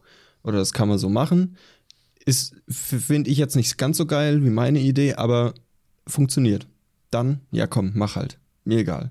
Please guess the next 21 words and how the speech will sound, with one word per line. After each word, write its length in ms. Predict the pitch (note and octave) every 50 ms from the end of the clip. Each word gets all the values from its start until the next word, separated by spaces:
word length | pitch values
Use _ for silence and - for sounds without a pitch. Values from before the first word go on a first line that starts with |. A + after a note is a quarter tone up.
| - _ _
Dann 140 | - - A2
ist 80 | G#2 G2
es 60 | A#2+
Bums. 360 | C3 - - E3+ D3 - - _ _ - - - - - - - _ _ - -
Ähm, 520 | - F#2+ G2 F#2+ F#2+ G2 G2 G2 G2+ - _ - - -
aber 180 | G#2+ G#2+ G2+
wenn's 220 | G2+ A2 A2 G#2+ -
wirklich 340 | B2+ C#3 C3 C#3+ C3 A#2 A#2
was 160 | A2+ A#2 -
ist, 300 | - D#3+ D#3+ - - _ _ _ _ _ _
wo 80 | - A2
ich 60 | G#2+ G#2
sage, 220 | A#2 A2+ G#2+ A2
Okay, 360 | G2 - - C#3 C3+ B2+ - - - - _ _
da 540 | - - - A#2+ A2 G#2+ G#2+ A2 G#2 F#2+ - - _ _ _ _ _ _ _ _ _ _ _ _ _ - - - - -
da, 100 | - G#2
da, 200 | - - A2+ A2 - - _
da 180 | - A2+ G#2+ G#2+
nimmt 220 | A2 A#2+ C3 C3 C#3+
jemand 340 | C3 A#2 A2 G#2 G2+ - - _ -
Schaden, 680 | - - - - G#2 G2+ G#2+ B2+ C3+ D#3 F3 E3+ F3